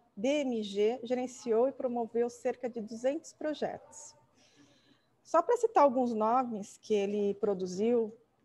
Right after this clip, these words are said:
aqui no Brasil, temos Caetano Veloso, Gilberto Gil, Rita Lee, Ney Matogrosso, Elba Ramalho, Alceu Valença, Tim Maia, Fábio Júnior,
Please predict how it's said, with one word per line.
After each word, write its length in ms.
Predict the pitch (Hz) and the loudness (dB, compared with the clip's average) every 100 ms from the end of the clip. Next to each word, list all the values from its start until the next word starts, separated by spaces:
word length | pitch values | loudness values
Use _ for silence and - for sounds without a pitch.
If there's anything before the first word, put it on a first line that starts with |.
| _ - | _ -14
aqui 220 | - 220 | -8 -6
no 120 | 208 | -2
Brasil, 500 | 202 202 202 233 302 | 0 0 0 0 0
temos 420 | - 247 190 185 | 2 2 2 -2
Caetano 460 | - 202 - 269 262 | -6 -2 0 2 2
Veloso, 680 | 240 208 202 202 202 214 220 | 2 4 4 2 -2 -10 -10
Gilberto 760 | - 220 208 208 247 262 - 220 | -6 -2 2 6 6 6 -2 -6
Gil, 480 | 196 196 202 208 214 _ _ | -6 -4 -2 -2 -6 _ _
Rita 420 | 277 320 - 240 | -2 0 2 0
Lee, 400 | 202 196 208 226 - | 0 -4 -4 -6 -6
Ney 360 | 240 285 359 | -2 0 0
Matogrosso, 840 | 359 302 233 196 202 190 208 - - _ | 0 -2 -2 0 2 2 0 -6 -16 _
Elba 400 | 262 302 330 285 | 2 2 4 2
Ramalho, 640 | 247 233 196 190 196 208 - | 2 0 -4 -4 -2 -4 -4
Alceu 500 | 240 247 247 - 320 | 0 -2 -2 -4 -2
Valença, 680 | 320 277 202 202 220 - 240 - | 2 2 2 0 -4 -6 -12 -14
Tim 320 | - - 320 294 | -12 -4 -2 0
Maia, 560 | 226 233 262 269 277 - _ _ | 0 2 2 0 -2 -10 _ _
Fábio 600 | - 320 349 339 294 208 | -2 0 2 0 -2 -2
Júnior, 680 | 214 240 277 294 294 294 | -4 -2 0 -2 -2 -4